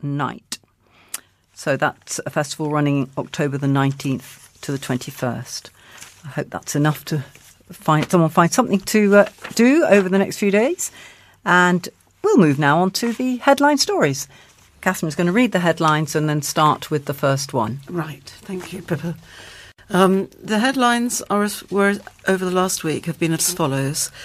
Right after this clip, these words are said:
Speaker 2: Friday, September the tenth, food hall plan extinguished. Saturday, September the eleventh, no parking, venue hit by a vent row.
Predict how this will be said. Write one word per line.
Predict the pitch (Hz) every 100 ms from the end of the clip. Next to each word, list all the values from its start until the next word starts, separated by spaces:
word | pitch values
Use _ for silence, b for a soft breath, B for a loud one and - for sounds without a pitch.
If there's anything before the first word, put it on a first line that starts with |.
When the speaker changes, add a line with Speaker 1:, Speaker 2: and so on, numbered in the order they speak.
| B B
Speaker 2:
Friday, | - 226 247 240
September | 233 - - 220 202
the | 175
tenth, | 175 185 160 214 - - - -
food | - - 254 247
hall | - 175 156
plan | - - 151 147 147
extinguished. | 135 - - 165 147 143 131 - - - - B B B B B
Saturday, | - 208 - 175
September | 170 - - 165 160
the | 151
eleventh, | 151 160 202 202 - - B B B B
no | 196 240
parking, | 247 185 151 - 135 139 151 b b b
venue | 180 175 180
hit | 170 156 - -
by | 156
a | 151
vent | 151 160 156 -
row. | - 143 139 123 170